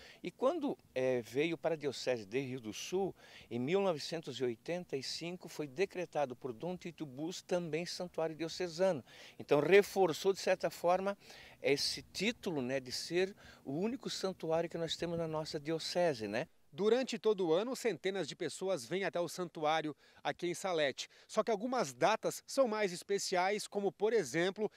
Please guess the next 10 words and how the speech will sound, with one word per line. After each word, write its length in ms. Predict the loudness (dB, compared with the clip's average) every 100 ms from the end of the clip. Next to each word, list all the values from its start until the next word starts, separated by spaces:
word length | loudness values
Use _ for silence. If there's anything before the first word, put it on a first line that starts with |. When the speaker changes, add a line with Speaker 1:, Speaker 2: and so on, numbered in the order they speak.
| -4
Speaker 2:
a 140 | -2
Sexta-feira 560 | -2 -2 -2 -2 0 0
Santa, 440 | 0 0 0 -2 -8 -12 0
quando 240 | 2 2
milhares 520 | -2 0 4 4 2
de 80 | -2
pessoas 480 | -4 -2 -2 -2 0
vêm 200 | 0 0
até 200 | -2 -4
aqui. 280 | -6 -10